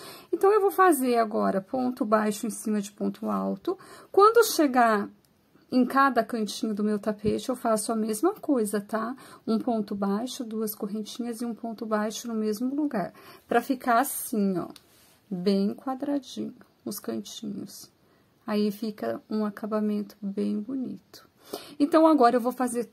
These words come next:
toda a volta do meu tapete e eu vou retornar aqui com vocês quando chegar lá no início, onde eu iniciei o primeiro ponto baixo,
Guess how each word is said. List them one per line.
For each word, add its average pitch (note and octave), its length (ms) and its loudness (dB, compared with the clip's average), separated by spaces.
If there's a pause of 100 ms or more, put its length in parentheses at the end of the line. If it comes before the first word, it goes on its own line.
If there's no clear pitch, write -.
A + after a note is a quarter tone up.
(120)
toda D4+ 440 4
a - 20 4
volta G#3 460 0
do G3+ 100 -4
meu G3+ 160 -2
tapete G3+ 680 -4
e A#3 120 -8
eu A#3 120 0
vou A#3 160 0
retornar B3 540 -2
aqui - 140 -18
com A3+ 220 -6
vocês A#3+ 720 -4 (1120)
quando B3 360 0
chegar A#3+ 520 2
lá B3 320 6
no G#4+ 160 2
início, A3 840 0 (300)
onde A3 220 0
eu B3+ 120 2
iniciei B3 760 0
o B3 60 -4
primeiro B3+ 640 -2
ponto C#4+ 440 -2
baixo, F#3 640 -8